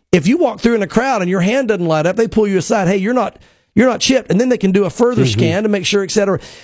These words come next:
Speaker 1: So I just, I guess I'm seeing now, uh, something I hadn't thought of, and I'm sure the technology's already been there,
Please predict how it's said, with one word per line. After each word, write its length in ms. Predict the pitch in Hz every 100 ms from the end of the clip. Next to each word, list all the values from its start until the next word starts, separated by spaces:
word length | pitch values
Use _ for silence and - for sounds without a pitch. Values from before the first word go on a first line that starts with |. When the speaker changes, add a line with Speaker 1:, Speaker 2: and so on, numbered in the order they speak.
| - -
Speaker 1:
So 160 | 226 -
I 120 | 262
just, 220 | 330 - 180
I 80 |
guess 240 | 180 277 -
I'm 140 | 196
seeing 360 | 170 - 247 254
now, 380 | 214 190 190 233 _ - -
uh, 100 | 175
something 420 | - 285 302 302
I 60 | 240
hadn't 200 | 240 233
thought 240 | 196 170
of, 300 | 151 147 147 - _ _ _ _ -
and 120 | 196
I'm 80 | 185
sure 240 | 220 240
the 100 | 226
technology's 580 | - 220 220 220 196 175
already 200 | 190 220
been 220 | 214 156
there, 260 | 110 95